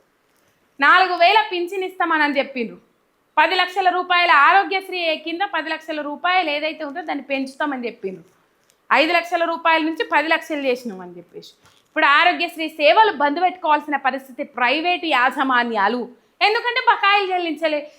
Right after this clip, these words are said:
ఎవరైనా ఆరోగ్యశ్రీ కార్డు పట్టుకొని పోతే,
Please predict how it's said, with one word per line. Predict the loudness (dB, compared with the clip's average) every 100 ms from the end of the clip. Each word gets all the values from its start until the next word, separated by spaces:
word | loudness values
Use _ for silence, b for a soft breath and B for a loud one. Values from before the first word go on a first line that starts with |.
| 0
ఎవరైనా | 2 4 4
ఆరోగ్యశ్రీ | 4 2 0 -6 -6
కార్డు | -2 -2 0
పట్టుకొని | -2 0 -4 -2
పోతే, | -2 0 2 2 0